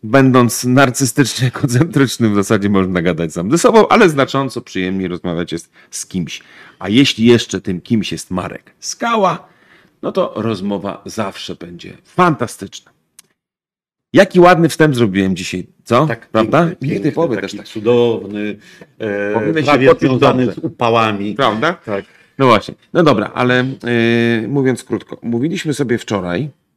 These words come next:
Speaker 1: o, nie wiem, test windy, czy jak ty to
Speaker 2: Tak, to jest
Speaker 1: nazywasz?
Speaker 2: mechanizm windy albo rozmowa
Speaker 1: Rozmowa
Speaker 2: windowa.
Speaker 1: w windzie.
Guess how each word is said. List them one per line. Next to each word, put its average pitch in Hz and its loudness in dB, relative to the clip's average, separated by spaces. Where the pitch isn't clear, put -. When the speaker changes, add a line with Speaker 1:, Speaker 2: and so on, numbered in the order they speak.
Speaker 1:
o, 135 2
nie 101 -2
wiem, 90 -6
test - -2
windy, 131 2
czy 95 -6
jak 104 -2
ty 101 -6
to - -18
Speaker 2:
Tak, 120 -2
to 170 -6
jest 135 -6
Speaker 1:
nazywasz? 139 -4
Speaker 2:
mechanizm 175 -8
windy 165 -4
albo 127 -4
rozmowa 113 -2
Speaker 1:
Rozmowa 143 6
Speaker 2:
windowa. 139 4
Speaker 1:
w 127 2
windzie. 104 0